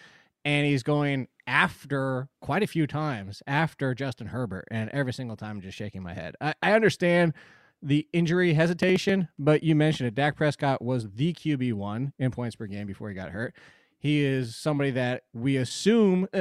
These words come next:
at this point, we're assuming a lot of people are gonna be healthy from week one, Joe Burrow's included. Obviously, we have time to wait. But as of right now, assuming he's ready for week one, Dak Prescott arguably, arguably is the fourth best quarterback,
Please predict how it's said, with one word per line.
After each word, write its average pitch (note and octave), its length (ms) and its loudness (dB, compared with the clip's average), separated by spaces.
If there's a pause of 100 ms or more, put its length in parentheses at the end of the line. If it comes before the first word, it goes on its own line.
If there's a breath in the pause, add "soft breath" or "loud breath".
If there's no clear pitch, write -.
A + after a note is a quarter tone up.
at A3+ 180 2
this A#3+ 140 2
point, D#3+ 240 0
we're G3 80 0
assuming G3+ 320 0
a D#3+ 80 2
lot D3+ 300 2
of C#3+ 60 -2
people C#3+ 220 0
are C3+ 60 2
gonna C3+ 100 2
be C3+ 80 4
healthy C3+ 220 2
from B2+ 160 -4
week B2 180 -2
one, G#2+ 220 -6 (120)
Joe D3 200 0
Burrow's D3+ 340 0
included. C#3 400 0 (640 loud breath)
Obviously, F#3 440 6
we E3+ 80 4
have E3 100 4
time E3 220 2
to D3 60 0
wait. C#3+ 200 -4 (340 soft breath)
But F3 320 2
as G#3 160 4
of F#3 120 0
right F#3 160 4
now, F3+ 160 6
assuming D4+ 280 0
he's D#3+ 60 -2
ready F#3+ 140 4
for D3 140 -2
week D#3+ 200 4
one, D#3+ 180 2
Dak F#3 280 2
Prescott D#3+ 520 0 (160)
arguably, B2+ 920 4 (400)
arguably D3 460 4
is C3 100 -2
the D3 180 0
fourth F3 380 2
best A#2 240 -6
quarterback, G#2+ 640 -6